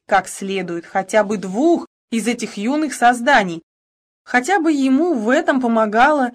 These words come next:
ещё пятнадцать экспертов. Следовательно, почти целой тысяче приходилось голодать из года в год. Представьте себе, каким жестокосердным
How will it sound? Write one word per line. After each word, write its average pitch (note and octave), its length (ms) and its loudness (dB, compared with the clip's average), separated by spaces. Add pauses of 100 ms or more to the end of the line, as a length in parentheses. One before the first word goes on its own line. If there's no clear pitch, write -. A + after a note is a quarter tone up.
(120)
ещё A3 540 -2
пятнадцать A3+ 680 -2
экспертов. F#3 580 -10 (520)
Следовательно, F4 840 0 (300)
почти A#3 680 -2
целой C#4 600 -2
тысяче A#3+ 720 -6
приходилось A3+ 720 -2
голодать G#3 640 2
из G3+ 200 -8
года B3 280 -2
в A3+ 100 -8
год. F#3+ 320 -6 (680)
Представьте E4+ 500 2
себе, C4 280 0
каким B3 380 -2
жестокосердным G#3 1040 -4